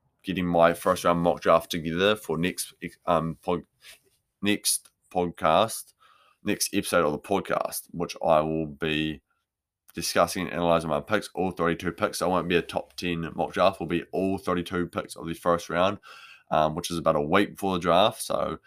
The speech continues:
that'll be that episode. It'll just be that. Maybe talk about a, um, a bit of the news from,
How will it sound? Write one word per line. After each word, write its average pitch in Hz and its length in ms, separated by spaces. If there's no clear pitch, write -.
that'll 92 260
be 87 220
that 82 300
episode. 95 320
It'll 87 160
just 82 180
be 85 120
that. 87 360
Maybe 85 320
talk - 200
about 82 280
a, - 500
um, 76 220
a 82 60
bit 87 160
of 85 60
the 82 40
news 82 360
from, 80 380